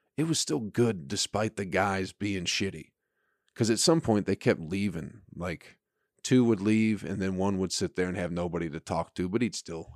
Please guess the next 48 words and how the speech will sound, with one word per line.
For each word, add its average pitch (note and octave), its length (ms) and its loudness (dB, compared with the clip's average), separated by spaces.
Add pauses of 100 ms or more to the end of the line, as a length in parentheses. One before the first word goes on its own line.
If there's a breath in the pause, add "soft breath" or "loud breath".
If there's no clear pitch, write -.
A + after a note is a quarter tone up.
end D2+ 160 -10
up - 100 -16
talking, - 440 -6 (500)
you F2+ 100 0
know? F#2 220 -2 (680)
And G2 160 4
then G2+ 140 6
the F2+ 100 2
two A#2+ 260 4
would G2 140 4
come G2 220 2
back, F2+ 420 0
and F#2 140 0
then F2 440 -6 (120)
the F#2 220 2
other F#2+ 160 2
guy F2 240 2
would F2+ 160 -2
leave E2+ 260 0
or F2 60 -2
something. F2 320 0
But G2+ 100 -2
at G2+ 80 -4
some D3+ 240 2
point, D#2+ 300 -4
they F2+ 100 0
left D2+ 360 -4 (120)
the D2 140 -4
whole D#2 240 -2
fucking, B1+ 540 -12 (400)
the F2+ 80 2
whole G2 200 8
show. C#2 420 -6 (520 soft breath)
But - 100 6
other F#3 140 10
than F2+ 60 0
that, G#2 140 0
the - 60 -14
Friday A2+ 340 6
shows G2 300 2
were E2+ 80 -4
fucking F#2+ 340 0
fire. F2+ 540 2 (640)
That G2 180 4
was F#2+ 100 -2
so F2+ 200 -2
much E2+ 240 -4
fun. F2 400 -2